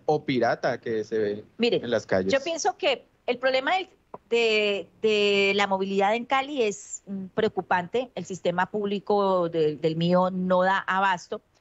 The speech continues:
Speaker 2: Aquí los taxistas ya prestan el servicio colectivo, ellos lo prestan,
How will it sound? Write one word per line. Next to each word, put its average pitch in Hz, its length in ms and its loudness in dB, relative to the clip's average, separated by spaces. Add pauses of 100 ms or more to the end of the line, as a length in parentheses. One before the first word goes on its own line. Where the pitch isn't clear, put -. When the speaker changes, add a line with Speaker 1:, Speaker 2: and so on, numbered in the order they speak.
(320)
Speaker 2:
Aquí 220 320 -4
los 247 160 0
taxistas 202 640 -4
ya 214 180 0
prestan 240 420 -2
el 220 120 -6
servicio 180 500 -4
colectivo, 214 880 -2 (200)
ellos 190 300 -2
lo 185 260 -2
prestan, 175 420 -2